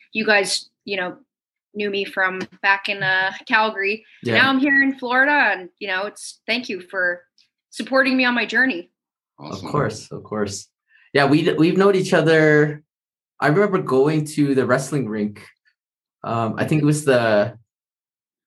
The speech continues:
Speaker 2: uh, the Hitman House, the Bret, Bret Hitman's Heart
Speaker 3: The Heart
Speaker 2: House.
Speaker 3: House?
Speaker 2: Yeah, the Heart House, the dungeon.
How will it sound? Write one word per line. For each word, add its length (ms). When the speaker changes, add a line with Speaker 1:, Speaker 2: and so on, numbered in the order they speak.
Speaker 2:
uh, 340
the 220
Hitman 340
House, 200
the 80
Bret, 280
Bret 280
Hitman's 360
Heart 180
Speaker 3:
The 80
Heart 160
Speaker 2:
House. 100
Speaker 3:
House? 340
Speaker 2:
Yeah, 180
the 100
Heart 180
House, 200
the 100
dungeon. 720